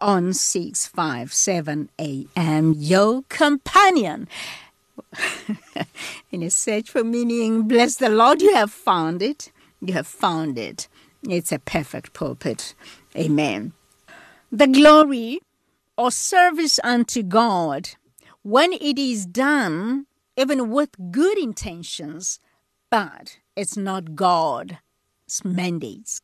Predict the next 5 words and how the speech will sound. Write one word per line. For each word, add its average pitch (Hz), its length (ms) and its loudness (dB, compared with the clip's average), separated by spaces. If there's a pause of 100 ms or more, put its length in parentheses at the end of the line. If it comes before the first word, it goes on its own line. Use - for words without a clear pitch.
God 233 440 4
has 202 500 -6
not 190 420 -8 (140)
mandated 190 680 -4
it. - 280 -20